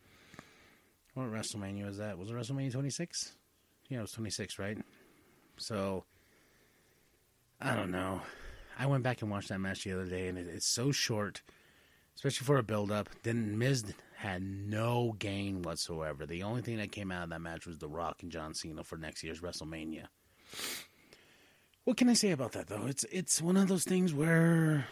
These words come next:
that's the company. They're, they're looking towards next big things, but I think with the, with, uh, the Miz, his time should have came later. Simple as day. He, he should have, uh, wait-, they should have waited on him before they can actually shine. Like, right now,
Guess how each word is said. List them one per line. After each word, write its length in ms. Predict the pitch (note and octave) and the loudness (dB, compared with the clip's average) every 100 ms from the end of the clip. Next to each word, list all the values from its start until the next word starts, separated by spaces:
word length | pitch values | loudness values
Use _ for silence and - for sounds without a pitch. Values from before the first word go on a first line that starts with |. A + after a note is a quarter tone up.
| - - | -6 -2
that's 200 | D3 - | 0 0
the 100 | D3+ | 0
company. 400 | D#3+ - A2 F#2+ | 0 2 0 0
They're, 220 | F#2+ G2 | -2 -2
they're 200 | G2+ G#2 | -2 -2
looking 280 | A#2 B2 A2 | -2 -4 -4
towards 440 | - A2 G#2 F#2+ | -2 -2 -2 -4
next 280 | G2 G#2+ - | -4 -4 -4
big 180 | G2+ - | -6 -4
things, 300 | B2 A#2 F#2+ | -2 -2 -2
but 120 | F#2+ | -4
I 60 | |
think 320 | F2+ A#2 A2 G2 | -4 -4 -4 -6
with 140 | - | -6
the, 400 | G2 G2+ G2 D#2 | -4 -2 -2 -6
with, 240 | D2+ F2 - | -8 -8 -6
uh, 220 | E2+ D#2+ | -6 -6
the 140 | D2+ | -4
Miz, 480 | G2+ D3 A#2+ G2+ - - - - - _ _ _ _ _ _ _ - | 0 0 0 -2 -6 -12 -20 -20 -20 _ _ _ _ _ _ _ -8
his 140 | C3+ | -2
time 180 | C3+ C3 | 0 0
should 160 | B2 | 0
have 60 | A2+ | -2
came 180 | A#2 G#2+ | 0 0
later. 240 | F#2 D2+ - _ _ _ _ _ - - | -2 -4 -10 _ _ _ _ _ -18 -10
Simple 380 | - - G#2+ G#2 | -4 -2 -2 -4
as 120 | G2+ | -6
day. 260 | D#2 C#2 C#2+ | -4 -8 -10
He, 240 | - G#2 F2+ | -8 -6 -6
he 220 | - G2+ | -4 -4
should 340 | - A2+ A2+ | -2 -2 -2
have, 180 | G#2 F#2+ | -2 -2
uh, 280 | G2 F#2 F2+ | -2 0 -2
wait-, 460 | F2 A2 A#2+ F2+ G#2 | -2 0 0 -2 -4
they 80 | |
should 180 | - C#3+ | -2 0
have 120 | A#2+ | 0
waited 340 | G2 A2+ A#2 A2+ | 0 0 0 0
on 100 | G#2 | 0
him 160 | A2 | -2
before 540 | G2+ - G2+ G2 F2+ E2 | -2 -4 -2 0 -2 -2
they 100 | F2 | -6
can 140 | E2+ | -6
actually 300 | D2+ F2 - | -8 -8 -8
shine. 260 | - F#2+ D#2+ | -6 -6 -4
Like, 140 | G#2 | -2
right 160 | A2 A#2 | 0 0
now, 240 | A2 B2 | 0 -2